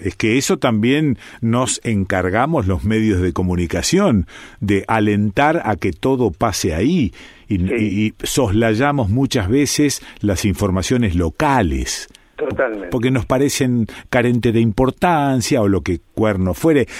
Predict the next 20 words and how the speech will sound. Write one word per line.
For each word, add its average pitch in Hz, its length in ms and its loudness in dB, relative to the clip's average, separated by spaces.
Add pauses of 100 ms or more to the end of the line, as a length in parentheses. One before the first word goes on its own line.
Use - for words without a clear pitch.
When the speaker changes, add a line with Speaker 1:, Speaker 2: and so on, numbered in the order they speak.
(100)
Speaker 1:
Es 127 120 0
decir, 123 300 0
nosotros 131 540 0
también 113 520 2
contribuimos 90 1000 0
a 101 180 0
ese 98 220 0
Speaker 2:
Sí, - 100 -4
señor. 87 160 0
Speaker 1:
centralismo, 82 720 0
¿no? 113 240 2 (100)
Ojo. 104 460 -4 (280)
Speaker 2:
Sí, - 100 -12
señor. 98 420 -4
Speaker 1:
Ojo, 82 300 -6
Speaker 2:
Sí, 87 60 -4
Speaker 1:
ojo, - 80 -10
Speaker 2:
señor. 101 420 -4
Speaker 1:
ojo, - 240 -14
ojo. - 260 -18